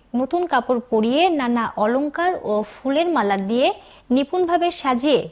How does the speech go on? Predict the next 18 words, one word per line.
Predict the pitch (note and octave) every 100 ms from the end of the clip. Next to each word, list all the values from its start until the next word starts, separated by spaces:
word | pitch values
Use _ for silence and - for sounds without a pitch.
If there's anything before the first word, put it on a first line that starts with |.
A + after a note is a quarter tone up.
| -
দেবীর | G3+ A3+ A#3
আসনে | E3+ G3+ - E3 A3+
অধিষ্ঠিত | - G3+ C4 - B3
করা | G3+ F#3 F#3
হয়। | G3+ F3 - - - - - -
এর | C#4+
আগে | E4 E4 G4
মন্ত্রোচ্চারণ, | E4+ B3+ B3+ E4+ - B3+ G3 G#3+ F#4 - -
ফুল | - C#4+ E4+ C4+ A#3+
ও | B3+
বেলপাতার | G3+ A3+ A#3+ - C4 C#4+ - G#3
আশীর্বাদ | - D4 D4+ D4+ -
পৌঁছে | G#3 - A3
দেয়া | G3+ G3
হয় | G3+ C#4+ F4
ভক্তদের | - A#3+ - G3+ F3
কাছে। | - - F3+ F3+ _ _ _
এরপর | B3+ D4 D4